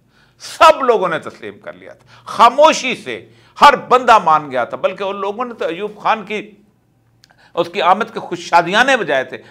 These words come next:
लोग समझते थे कि कमाल हो जाएगा, लोग समझते थे अब तो मुल्क के अंदर खुशहाली आ, आ जाएगी और ये हो जाएगा। लेकिन जस्टिस काजी फायज ईसा के फैसले के ऊपर लोगों ने वो रिएक्ट किया है, वो रिएक्ट किया है बल्ला छीनने के ऊपर।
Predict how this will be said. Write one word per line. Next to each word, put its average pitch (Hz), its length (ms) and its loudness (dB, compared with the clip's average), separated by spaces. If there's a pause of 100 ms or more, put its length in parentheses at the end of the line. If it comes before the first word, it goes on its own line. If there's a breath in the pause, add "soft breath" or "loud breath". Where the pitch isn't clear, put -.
(120)
लोग 185 260 0
समझते 175 300 -4
थे 208 100 -8
कि 185 280 -6
कमाल 214 360 6
हो 185 100 4
जाएगा, 139 520 0 (120)
लोग 180 200 -2
समझते 196 220 -8
थे 220 40 -4
अब 214 160 -8
तो 202 80 -6
मुल्क 185 300 -8
के 196 60 -6
अंदर 185 160 -6
खुशहाली 180 500 -2
आ, 143 200 2 (100)
आ 143 140 4
जाएगी 135 360 -6 (200 loud breath)
और 156 100 -4
ये 175 80 -2
हो 160 60 0
जाएगा। 135 340 -2 (200 loud breath)
लेकिन 185 400 -2
जस्टिस - 500 -8
काजी 175 360 -4
फायज 165 380 0
ईसा 156 260 -6
के 151 280 -10
फैसले 151 500 -4
के 143 120 -14
ऊपर 139 260 -6
लोगों 143 340 -4
ने 151 200 -8 (300 loud breath)
वो 214 300 4
रिएक्ट 214 460 0
किया 139 220 -4
है, 113 340 -2
वो 120 440 2
रिएक्ट 247 380 -2
किया 147 280 -6
है 131 320 -4
बल्ला 151 260 -2
छीनने 147 380 -12
के 139 100 -12
ऊपर। 185 300 -2